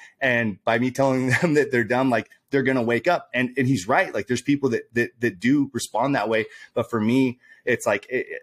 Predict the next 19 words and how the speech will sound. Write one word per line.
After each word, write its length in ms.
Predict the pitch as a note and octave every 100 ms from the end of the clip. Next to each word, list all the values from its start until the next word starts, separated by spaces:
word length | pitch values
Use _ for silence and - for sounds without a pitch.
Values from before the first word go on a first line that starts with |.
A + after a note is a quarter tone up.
| -
I 120 | A#2
like 240 | A2+ A2+
to 120 | - G2
have, 300 | A2 G#2 -
for 180 | C3+
me, 180 | A#2 C3
it 40 | B2
was 140 | A2
helpful 520 | C3 D3+ C#3+ A#2+ A2+ _
to 60 | G#2+
have 160 | A#2 A2+
somebody 280 | B2+ A2
gently 500 | F2+ F2+ A#2 A#2 A2
have 200 | G#2+ A2
that 120 | G2+ -
conversation 600 | G#2+ G2 - A2 - G2+
with 100 | F#2+
me. 160 | G2
Like, 320 | F#2+ F#2+ F#2+